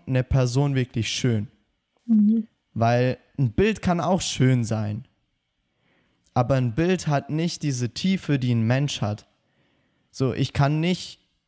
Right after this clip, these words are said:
Speaker 1: ein, ein Mensch und ein Bild nebeneinander stellen und die Schönheit gleichsetzen. Nee, für mich bedeutet bei einem Mensch Schönheit was ganz anderes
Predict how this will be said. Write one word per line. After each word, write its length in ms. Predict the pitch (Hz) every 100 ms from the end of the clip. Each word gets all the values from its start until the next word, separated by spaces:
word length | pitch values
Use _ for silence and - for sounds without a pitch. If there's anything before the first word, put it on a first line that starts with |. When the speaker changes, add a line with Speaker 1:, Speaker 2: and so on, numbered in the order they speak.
| _ _ _ -
Speaker 1:
ein, 520 | 127 127 123 120 117 _ _ _ _ _ _ _ _ -
ein 80 | 120
Mensch 380 | 151 185 - -
und 140 | 139
ein 80 | 120
Bild 240 | 160 160
nebeneinander 640 | 147 139 131 127 151 175 156
stellen 520 | - 151 147 160 151
und 320 | - 131 123
die 80 | 120
Schönheit 540 | - 147 151 135 117 -
gleichsetzen. 840 | 131 135 - 107 104 - - - _ -
Nee, 200 | 123 117
für 160 | 120
mich 260 | 120 147 -
bedeutet 440 | 135 131 127 120
bei 100 | 120
einem 220 | 113 113
Mensch 280 | 120 151 151
Schönheit 560 | - 131 127 123 120 - - - _ _ _ _
was 180 | 117 120
ganz 260 | 160 170 -
anderes 760 | 156 143 120 127 139 - -